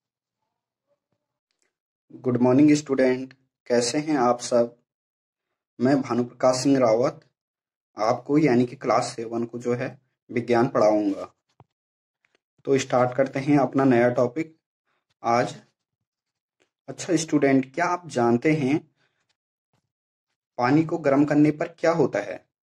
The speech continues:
छात्र उत्तर देंगे, पानी को गर्म करने पर यह जो है भाप में परिवर्तित हो जाती है। ठीक है, दूध को जमाने पर क्या होता है?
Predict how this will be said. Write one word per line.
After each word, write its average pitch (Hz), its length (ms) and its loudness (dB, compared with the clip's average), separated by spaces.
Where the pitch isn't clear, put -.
छात्र 117 360 -4
उत्तर 123 280 -4
देंगे, 123 380 -2
पानी 131 260 2
को 190 160 -6
गर्म 135 280 -2
करने 120 260 2
पर 139 220 -2
यह 127 280 0
जो 127 160 -8
है 135 360 -10
भाप 117 300 -4
में 143 140 2
परिवर्तित 120 560 -2
हो 147 160 -2
जाती 120 400 -2
है। 85 180 -14
ठीक 151 280 0
है, 123 300 -2
दूध 139 300 2
को 202 120 0
जमाने 165 320 4
पर 160 160 -2
क्या 156 160 0
होता 117 260 -4
है? 92 200 -12